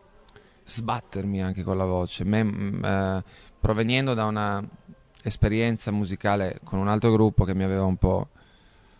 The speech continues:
lasciato l'amaro in bocca per come era finita, eccetera. Quindi io avevo deciso che non volevo cantare, volevo solo suonare. Allora mi ero tirato dietro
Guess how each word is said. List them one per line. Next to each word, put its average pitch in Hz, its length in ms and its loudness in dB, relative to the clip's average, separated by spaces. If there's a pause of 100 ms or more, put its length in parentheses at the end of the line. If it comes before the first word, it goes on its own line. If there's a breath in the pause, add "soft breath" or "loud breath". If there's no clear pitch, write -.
(300 soft breath)
lasciato 101 380 -6
l'amaro 98 240 -2
in 98 140 -4
bocca 110 240 -2
per 101 120 -2
come 101 200 -2
era 98 100 -2
finita, 113 320 -2
eccetera. 98 480 -6
Quindi 107 320 -2
io 104 140 2
avevo 101 200 2
deciso 117 380 -2
che 110 140 -8
non 104 200 -6
volevo 92 640 -6
cantare, 92 380 0
volevo 101 180 0
solo 101 220 -6
suonare. 90 340 -6
Allora 120 240 2
mi 101 120 -4
ero 98 120 -4
tirato 101 360 -4
dietro 95 580 -2